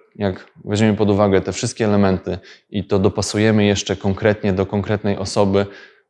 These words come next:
w zależności od tego, e, jaki jest stopień wytrenowania, czy ma jakieś problemy bólowe, czy ma nadwagę, co też stanowi dodatkowe obciążenie dla organizmu. Jeśli weźmiemy te wszystkie elementy pod uwagę,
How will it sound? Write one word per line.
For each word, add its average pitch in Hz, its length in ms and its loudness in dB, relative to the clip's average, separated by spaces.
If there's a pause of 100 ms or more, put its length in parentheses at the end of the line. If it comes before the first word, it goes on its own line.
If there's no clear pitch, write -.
(100)
w 98 40 -14
zależności 101 420 2
od - 360 -6
tego, 92 380 0 (360)
e, 90 180 -2
jaki 101 220 2
jest 101 100 0
stopień 107 320 -2
wytrenowania, 98 1000 2
czy 92 260 -2
ma 98 200 4
jakieś 107 280 0
problemy 101 500 2
bólowe, 101 720 4 (360)
czy 95 180 0
ma 95 520 2 (340)
nadwagę, 98 760 2 (560)
co 98 120 -4
też 101 180 -2
stanowi 101 380 0
dodatkowe 98 360 2
obciążenie 95 440 2
dla 95 100 4
organizmu. 95 440 2 (300)
Jeśli 98 220 -4
weźmiemy 98 320 4
te 90 100 -2
wszystkie 117 260 -4
elementy 107 280 2
pod 101 180 -4
uwagę, 95 420 2